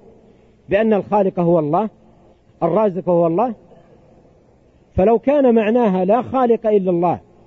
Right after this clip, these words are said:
ولا رازق إلا الله لم يمتنع المشركون من قبولها. وإذا سألتك هنا: "لماذا امتنع المشركون من قبول لا إله إلا الله؟" فماذا تقول؟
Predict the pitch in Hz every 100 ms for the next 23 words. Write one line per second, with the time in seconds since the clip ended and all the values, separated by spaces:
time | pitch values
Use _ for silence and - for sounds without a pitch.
0 | _ _ _ 165 220 247 262 254 190 202
1 | 208 208 185 180 240 233 349 349 320 233
2 | 254 220 196 - - _ _ _ - 233
3 | 226 - 196 233 240 196 180 160 156 156
4 | 117 87 - _ _ _ _ _ _ _
5 | _ _ _ _ _ _ _ 147 214 247
6 | 254 226 233 262 247 226 208 190 226 185
7 | 107 - _ _ _ _ 143 175 190 269
8 | 262 214 202 180 - 247 220 170 190 180
9 | 190 202 196 196 254 226 202 247 240 220
10 | 240 220 202 180 175 156 147 143 139 123
11 | - _ _ _ _ _ _ _ _ _
12 | - 170 226 196 165 156 156